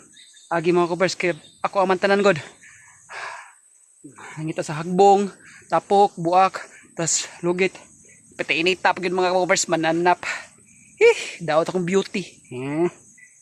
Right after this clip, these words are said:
So, muna ko nakuha, mga ko-, nakopras, mga kabobers. Ano lang, pero napakoy tiwason nun. Pamanahuman. So, may lang tag, okay na tong musaka, nila. Para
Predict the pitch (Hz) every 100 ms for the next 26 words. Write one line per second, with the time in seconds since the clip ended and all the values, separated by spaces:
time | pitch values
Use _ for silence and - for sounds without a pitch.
0 | _ _ - 160 156 170 175 175 170 185
1 | 185 175 - 175 170 160 175 175 180 170
2 | 175 170 - - - - - 160 175 180
3 | 160 165 165 170 196 185 185 - 190 190
4 | 160 - _ _ _ 175 175 180 175 180
5 | 147 - _ _ _ _ _ _ - -
6 | 147 143 139 165 165 160 160 - - _
7 | - 160 175 165 170 165 - 175 180 175
8 | 170 185 - - _ _ _ _ _ _
9 | - 160 156 156